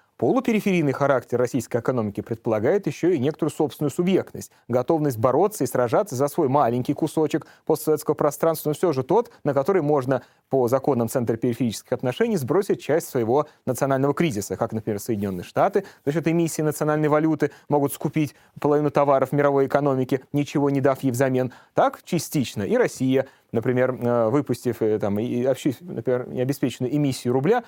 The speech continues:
может купить на нее белорусский трактор, там, что-нибудь в Казахстане, там, армянское вино, киргизских, э, рабочих, которые будут здесь трудиться таксистами в России, получить дешевую рабочую силу из, э, среднеазиатского региона.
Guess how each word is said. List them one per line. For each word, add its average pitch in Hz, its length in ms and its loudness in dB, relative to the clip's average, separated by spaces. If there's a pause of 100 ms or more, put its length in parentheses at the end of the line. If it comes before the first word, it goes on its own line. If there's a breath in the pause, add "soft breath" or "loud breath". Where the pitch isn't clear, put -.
(120)
может 165 240 0
купить 170 320 0
на 120 60 0
нее 110 140 0
белорусский 151 480 0
трактор, 151 460 2 (260 loud breath)
там, 120 160 0
что-нибудь 208 340 -2
в - 60 -18
Казахстане, 151 640 0
там, 110 260 0
армянское 131 600 0
вино, 120 320 4
киргизских, 131 640 -2
э, 113 280 2
рабочих, 156 440 2
которые 160 300 0
будут 151 200 0
здесь 147 160 -4
трудиться 147 380 -2
таксистами 147 540 -2
в 131 40 0
России, 139 360 0 (180 loud breath)
получить 170 320 0
дешевую 139 420 0
рабочую 131 400 0
силу 120 320 -2
из, 123 300 -4 (380 soft breath)
э, 104 320 0
среднеазиатского 123 760 -2
региона. 170 440 0